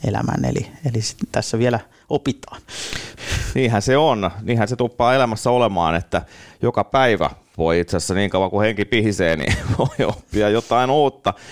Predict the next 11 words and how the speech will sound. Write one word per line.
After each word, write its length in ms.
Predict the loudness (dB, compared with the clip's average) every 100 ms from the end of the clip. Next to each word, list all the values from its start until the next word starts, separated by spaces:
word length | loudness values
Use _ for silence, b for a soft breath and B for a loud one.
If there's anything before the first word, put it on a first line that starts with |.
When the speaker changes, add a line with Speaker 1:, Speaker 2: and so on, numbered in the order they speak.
| B B
Speaker 2:
Mutta 340 | -2 -2 0 0
siis 340 | 2 0 -2 B B B B -10 -10 _ _ -2
tosiaan 380 | 0 2 2 2
tuo 240 | 2 4
oravan 340 | 4 4 2 0
pyörästä 600 | 2 4 4 2 -2 -4
pois 640 | 0 4 4 2 -4 -10 _ _ _ -2
hyppääminen, 960 | 0 0 -2 2 2 2 2 2 0 -2 _ _
sinä 380 | -4 0 2 0 -4 _ -2
ihan 240 | 2 2 4
konkreettisesti 1120 | 2 4 2 2 0 0 0 -2 -2 -6